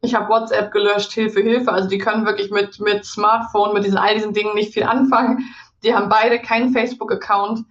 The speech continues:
Und ja, Pascal hat ein Nokia-Handy, so ein Knochen, der hat nicht mal ein Smartphone. Also es ist wirklich ein Extrembeispiel. Ich werd auch irgendwann den Fotobeweis liefern. Es ist wirklich so.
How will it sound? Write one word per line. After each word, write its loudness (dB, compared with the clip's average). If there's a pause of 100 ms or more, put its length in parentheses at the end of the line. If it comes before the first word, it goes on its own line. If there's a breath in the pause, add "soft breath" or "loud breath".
(160 soft breath)
Und 0
ja, 0
Pascal -2
hat -4
ein 0
Nokia-Handy, 0
so 0
ein 0
Knochen, -2
der 2
hat -2
nicht -4
mal -2
ein -4
Smartphone. 0
Also 0
es -6
ist -10
wirklich -2
ein 0
Extrembeispiel. 0
Ich 0
werd -2
auch -2
irgendwann 0
den 0
Fotobeweis 0
liefern. -2
Es -4
ist -4
wirklich -2
so. 2